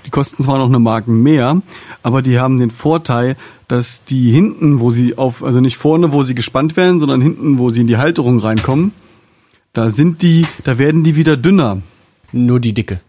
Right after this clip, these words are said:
Speaker 2: nur die fünfte, äh, beziehungsweise, ja, fünfte.
Speaker 1: Nur die fünf-, ja, die fünfte. Die dick-, also die, die dicke, die fünfte Seite wird da wieder dünner. Das heißt, an dem Punkt,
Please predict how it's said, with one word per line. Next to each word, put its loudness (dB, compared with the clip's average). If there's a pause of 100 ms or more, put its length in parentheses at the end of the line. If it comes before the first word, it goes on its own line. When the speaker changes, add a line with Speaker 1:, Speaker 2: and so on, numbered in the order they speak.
(100)
Speaker 2:
nur -4
die -4
fünfte, -8 (240)
äh, -10
beziehungsweise, -16 (220)
ja, -12
fünfte. -16
Speaker 1:
Nur 4
die 0
fünf-, 0
ja, 2
die -4
fünfte. 0
Die -2
dick-, -4
also 0
die, -2
die -6
dicke, 0
die -2
fünfte -2
Seite -2
wird -2
da 0
wieder -2
dünner. 2 (880)
Das -4
heißt, -2 (120)
an 0
dem 2
Punkt, 0